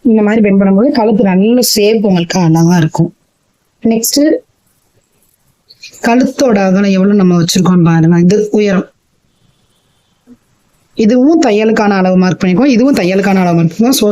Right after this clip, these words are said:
சமமா நம்ம வச்சிடலாம். வச்சுட்டு இது ரெண்டா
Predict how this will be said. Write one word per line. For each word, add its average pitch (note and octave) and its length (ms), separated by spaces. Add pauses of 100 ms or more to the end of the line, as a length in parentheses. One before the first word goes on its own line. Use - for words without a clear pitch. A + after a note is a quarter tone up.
(100)
சமமா F#3 420
நம்ம F3 200
வச்சிடலாம். F3 460 (480)
வச்சுட்டு G#3 440
இது G3+ 160
ரெண்டா F#3+ 380